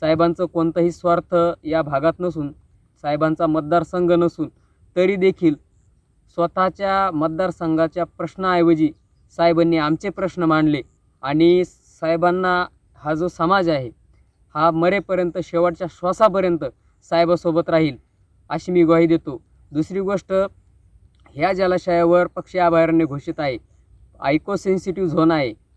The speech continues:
अशा भागामध्ये कोणत्याही प्रकारचे प्रोजेक्ट उभारता येत नाहीत. हे शासनाला याची पूर्वकल्पना असून देखील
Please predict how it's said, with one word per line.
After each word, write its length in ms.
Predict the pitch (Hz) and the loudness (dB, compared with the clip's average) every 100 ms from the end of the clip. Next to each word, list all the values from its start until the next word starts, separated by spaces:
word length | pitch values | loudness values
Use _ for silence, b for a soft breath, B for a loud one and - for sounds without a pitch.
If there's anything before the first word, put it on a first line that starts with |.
| - | -8
अशा 280 | 160 214 190 | -4 -2 2
भागामध्ये 600 | 156 165 175 175 165 170 | 2 2 2 2 2 0
कोणत्याही 380 | 180 175 175 180 | -2 -4 -4 -6
प्रकारचे 460 | 170 165 165 170 | -6 -4 -4 -4
प्रोजेक्ट 480 | 160 175 180 175 160 _ _ | -6 -2 0 0 -2 _ _
उभारता 400 | 156 165 185 175 | -4 2 2 2
येत 140 | 175 170 | -2 -4
नाहीत. 200 | 175 160 - | -4 -4 -4
हे 120 | 156 170 170 | -4 -4 -4
शासनाला 460 | 185 175 165 156 165 | -8 -6 -4 -2 0
याची 260 | 170 175 | 0 -2
पूर्वकल्पना 680 | 160 175 170 170 160 175 175 | -6 -4 -2 -2 -2 0 0
असून 260 | 185 220 202 | -2 -6 -4
देखील 340 | 190 165 | -2 -2